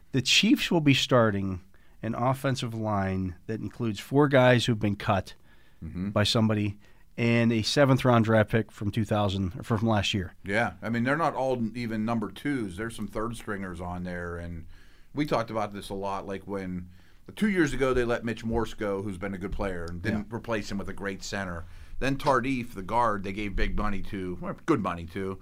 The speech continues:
Speaker 2: He opts out to, to go be a doctor in Canada where he's from.
Speaker 1: They sign Osemele to replace him.
Speaker 2: He gets hurt.
Speaker 1: He gets hurt.
Speaker 2: Yeah, right.
Speaker 1: And
Speaker 2: And
Speaker 1: was
Speaker 2: Osemele
Speaker 1: playing, he
Speaker 2: looked
Speaker 1: had
Speaker 2: good.
Speaker 1: played well, yeah.
Speaker 2: Yeah, yeah. And then they get, grab Wiz off the Steelers to be in bad shape without him.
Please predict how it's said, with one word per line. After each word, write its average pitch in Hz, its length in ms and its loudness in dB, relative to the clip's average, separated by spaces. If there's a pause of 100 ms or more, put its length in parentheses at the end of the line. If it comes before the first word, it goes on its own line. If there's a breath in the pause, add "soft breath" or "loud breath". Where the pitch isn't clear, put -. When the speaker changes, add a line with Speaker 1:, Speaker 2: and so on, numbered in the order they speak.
(180 soft breath)
Speaker 2:
He 139 140 0
opts 110 280 0
out 90 340 0
to, 92 240 -8
to 98 200 -6
go 104 160 -2
be 101 140 -4
a 95 40 -4
doctor 98 400 -2
in 87 100 -8
Canada 92 360 -4
where 85 140 -4
he's 85 100 -8
from. 90 380 -4
Speaker 1:
They 139 100 6
sign 143 280 8
Osemele 131 520 6
to 113 60 4
replace 113 480 2
him. 131 340 8
Speaker 2:
He 123 80 -2
gets 110 160 -6
hurt. 104 160 4
Speaker 1:
He 120 60 8
gets 117 160 6
hurt. 101 280 6
Speaker 2:
Yeah, 120 360 2
right. 110 260 0
Speaker 1:
And 101 120 -2
Speaker 2:
And 123 100 8
Speaker 1:
was 127 80 6
Speaker 2:
Osemele 143 60 2
Speaker 1:
playing, 160 200 12
he 139 60 8
Speaker 2:
looked 151 40 12
Speaker 1:
had 160 100 10
Speaker 2:
good. 143 100 4
Speaker 1:
played 156 200 8
well, 139 320 10
yeah. 123 200 8
Speaker 2:
Yeah, 139 260 4
yeah. 120 180 0
And 95 80 -4
then 104 100 -2
they 110 100 0
get, 107 160 -2
grab 113 260 0
Wiz 117 300 2
off 101 140 -2
the - 60 -8
Steelers 113 380 -2
to 95 80 -8
be 95 80 -6
in 92 60 -6
bad 95 260 -6
shape 98 220 -6
without 92 320 -8
him. 101 260 -6